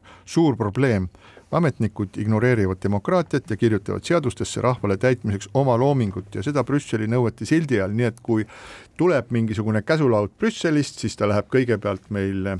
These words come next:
mingisugusesse ministeeriumisse ja siis võib juhtuda see asi, et, äh, võib võtta selle asja vastu nii, nagu ta on tulnud, ku-, v-, võib vas-,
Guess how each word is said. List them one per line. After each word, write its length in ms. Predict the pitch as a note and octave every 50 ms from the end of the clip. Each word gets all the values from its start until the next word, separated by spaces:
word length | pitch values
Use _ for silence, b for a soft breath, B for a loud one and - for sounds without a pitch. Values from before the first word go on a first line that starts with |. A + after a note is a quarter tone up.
| F2
mingisugusesse 640 | A#2 A#2 A#2 A#2 G2+ F2+ G2 G2 G2 F#2+ - - G2+
ministeeriumisse 840 | G#2 G#2 G2+ - - F3+ G3 G3 F3 D#3+ D#3 D3+ - - - C3 B B B B B B B -
ja 100 | A#2 -
siis 440 | - - G3+ A3 G#3+ G3 E3+ - -
võib 180 | C#3 B2+ A#2 C#3+
juhtuda 360 | C#3 - - C3+ A#2 A#2+ B2
see 200 | - D#3 C#3+ A#2+ A2
asi, 220 | G#2 G2 - F#2+ F#2 B B B B B B -
et, 240 | G#2 G#2 - _ - -
äh, 240 | B2+ A#2 A2+ A2+ A2+ - - - -
võib 320 | - A#2+ F3 F#3+ - - D3
võtta 300 | D3 - - - A2 G#2
selle 320 | - B2 A2+ A#2 A2+ A2+ A2+
asja 320 | A2+ B2 - - A#2 G#2 G#2
vastu 360 | A2 A#2+ - - - A2 A#2+
nii, 240 | D3 E3 D#3 C#3 B2 A2+
nagu 200 | A2 G#2 A2 F#2+
ta 120 | - - G2+
on 100 | G2 G2+
tulnud, 440 | - F3+ F#3+ F#3 F3 E3+ E3 D3+ - _ _ - - -
ku-, 100 | B2 -
v-, 200 | - C3 C3 C3+ - - B2+ C#3
võib 200 | D#3 C#3 A#2 C3
vas-, 160 | C3 B2+ -